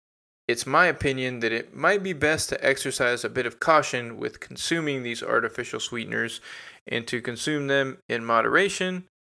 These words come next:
if it's something that you enjoy and it's a way to reduce sugar cravings and satisfy sugar cravings, but it may be best to opt for the natural non-nutritive sweeteners.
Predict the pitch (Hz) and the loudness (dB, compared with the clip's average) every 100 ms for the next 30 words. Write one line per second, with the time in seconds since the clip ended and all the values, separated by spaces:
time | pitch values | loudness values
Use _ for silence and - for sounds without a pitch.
0 | _ - 117 - - 139 131 131 117 107 | _ -8 -6 -6 -2 -2 0 -2 -4 -6
1 | 113 110 117 139 147 139 139 - - _ | -4 -4 0 2 4 4 0 -10 -20 _
2 | - 113 110 110 113 127 135 131 127 - | -10 -8 -4 -2 2 4 4 2 -4 -6
3 | 123 117 113 110 - 113 113 131 135 - | -4 -4 -4 -8 -4 -4 0 -2 -2 -4
4 | - - - 139 135 135 139 131 123 127 | -8 -12 -2 2 2 2 2 2 0 -4
5 | 123 120 117 113 123 127 127 - 123 120 | -6 -12 -12 -2 2 2 2 2 2 4
6 | 127 120 117 123 123 120 120 117 - 131 | 0 0 2 2 2 -2 -6 -10 -2 0
7 | 117 123 127 120 117 117 120 120 - - | 0 0 -2 -2 0 2 2 -2 -6 -6
8 | - 120 117 - - 123 117 113 110 117 | 2 4 4 2 -6 -2 0 0 -2 2
9 | 160 185 156 139 127 110 113 110 110 120 | 2 4 0 0 2 0 0 -4 -4 -4
10 | 110 107 - 110 113 110 110 - | -2 -4 -4 -4 -4 -4 -4 -8